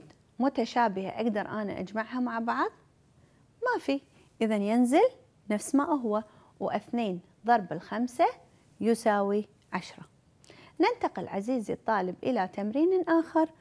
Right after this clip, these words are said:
وهو اختصر كل ما يلي بحيث يكون المقام عددا نسبيا. ناخذ التمرين اثنين زائد الجذر التربيعي للخمسة على ثلاثة ناقص الجذر التربيعي للخمسة.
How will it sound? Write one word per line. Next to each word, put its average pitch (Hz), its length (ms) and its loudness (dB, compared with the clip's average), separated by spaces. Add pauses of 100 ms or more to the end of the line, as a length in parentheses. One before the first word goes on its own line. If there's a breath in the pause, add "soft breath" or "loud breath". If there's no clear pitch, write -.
(320 soft breath)
وهو 220 440 4 (400 soft breath)
اختصر 233 520 2
كل 214 340 2
ما 202 380 -2
يلي 196 320 0
بحيث 190 440 -6
يكون 233 640 -2
المقام 202 760 -6
عددا 196 340 -4
نسبيا. 214 600 -4 (680 soft breath)
ناخذ 339 320 2
التمرين 196 720 0
اثنين 277 480 4
زائد 240 500 2
الجذر 208 400 2
التربيعي 214 580 0
للخمسة 294 640 0 (520 soft breath)
على 277 260 6 (100)
ثلاثة 208 560 2
ناقص 196 480 -4
الجذر 190 420 -4
التربيعي 247 520 -6
للخمسة. 320 600 -2